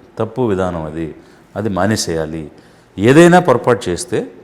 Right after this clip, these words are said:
ఆ పొరపాటు ఏంటని గుర్తించండి, తప్పు ఉంటే శిక్షించండి. త-, తప్పు చేసింది ప్రూవ్ అయితే శిక్షించింది, శిక్ష వేసిన దాన్ని ఎవరు ఆ-,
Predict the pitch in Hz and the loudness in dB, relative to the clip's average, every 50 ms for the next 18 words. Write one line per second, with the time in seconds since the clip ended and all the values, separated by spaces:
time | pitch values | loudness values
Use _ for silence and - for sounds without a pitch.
0 | _ _ _ _ _ _ - 160 160 - 147 180 196 233 220 185 190 175 175 185 | _ _ _ _ _ _ -2 0 2 4 2 4 4 4 2 4 2 -2 0 -2
1 | 180 165 143 123 139 - - 165 147 139 143 120 117 113 113 113 - 147 147 - | -2 -2 -2 -4 -4 -2 -2 -2 -2 -2 -4 -4 -6 -6 -4 -2 -2 -2 -2 -2
2 | 180 170 165 226 254 269 254 - - - - - 247 - - 180 135 104 101 92 | -4 -2 -2 -2 -4 -4 -6 -14 -20 -14 -8 -8 -6 -4 -2 -2 -2 -2 -4 -6
3 | 90 92 95 95 98 - - - _ _ _ _ _ - 147 143 139 135 - 156 | -6 -6 -8 -8 -10 -12 -20 -20 _ _ _ _ _ 2 4 4 4 4 4 2
4 | 160 - 202 196 190 185 170 170 170 - 175 170 165 160 165 160 160 160 160 160 | 2 4 2 0 2 4 2 2 2 0 -2 -2 -2 0 0 2 4 4 4 2
5 | 160 151 143 139 139 135 139 - 127 - - 151 143 131 135 131 127 120 - 95 | 2 2 0 0 0 -2 -4 -8 -10 -8 -8 -8 -8 -8 -8 -10 -10 -10 -10 -14
6 | - - - - _ _ - - - 123 - - 160 147 139 135 131 131 131 123 | -16 -20 -20 -20 _ _ -12 -6 -6 -4 -2 0 0 2 2 2 0 -2 -2 -2
7 | 123 120 120 110 110 117 113 110 101 98 101 98 95 | -2 0 0 0 0 0 0 0 0 0 -2 -2 -4